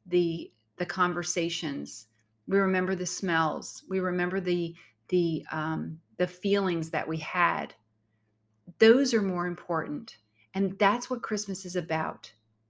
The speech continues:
So that's why we imagine a drummer boy. That's why we imagine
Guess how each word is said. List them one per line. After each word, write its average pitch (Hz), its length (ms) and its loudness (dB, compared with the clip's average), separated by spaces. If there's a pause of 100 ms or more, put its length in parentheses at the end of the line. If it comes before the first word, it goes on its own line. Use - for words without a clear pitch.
(460)
So - 180 4
that's 226 420 4
why 226 160 6
we 202 160 2
imagine 190 800 -2 (320)
a 190 80 -2
drummer 175 320 0
boy. 160 400 -6 (280)
That's 262 260 -2
why 247 120 4
we 214 200 4
imagine 185 840 0